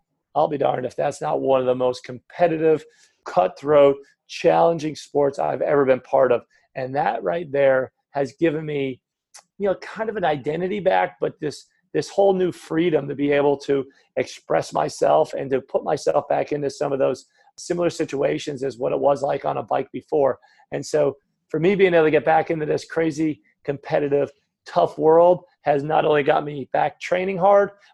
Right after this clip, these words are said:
but to actually been able to go out and travel and, and compete in some of these places just to find out where I am physically and mentally. And it's been one thing that I cannot emphasize enough how rewarding it has been.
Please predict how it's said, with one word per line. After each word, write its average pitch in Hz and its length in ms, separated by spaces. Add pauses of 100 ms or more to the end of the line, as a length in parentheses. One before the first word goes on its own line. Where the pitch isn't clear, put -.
(100)
but 135 120
to - 60
actually 156 360
been 139 120
able 139 180
to 135 60
go 143 200
out 143 160
and 135 100
travel 147 520 (260)
and, 131 240
and 147 260
compete 175 400
in 160 80
some 147 240
of 139 80
these 135 260 (280)
places 156 640
just 156 220
to 135 160
find 135 240
out 135 200
where 139 240
I 131 80
am 135 460
physically 131 440
and 123 100
mentally. 127 420 (280)
And 127 160
it's 135 140
been 139 180
one 143 240
thing 135 240
that 123 160
I 135 140
cannot 135 500 (640)
emphasize 151 520
enough 139 280
how 127 220
rewarding 123 460
it 120 60
has 110 120
been. 127 260